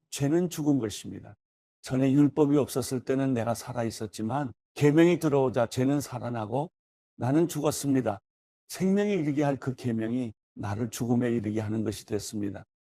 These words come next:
죄가 계명으로 인해 기회를 타서 나를 속이고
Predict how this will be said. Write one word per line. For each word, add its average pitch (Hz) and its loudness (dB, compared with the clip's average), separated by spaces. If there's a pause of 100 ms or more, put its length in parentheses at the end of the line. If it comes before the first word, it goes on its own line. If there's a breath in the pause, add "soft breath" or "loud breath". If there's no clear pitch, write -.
(180)
죄가 131 4
계명으로 151 4
인해 147 2
기회를 139 2
타서 123 -8
나를 113 -4
속이고 101 -10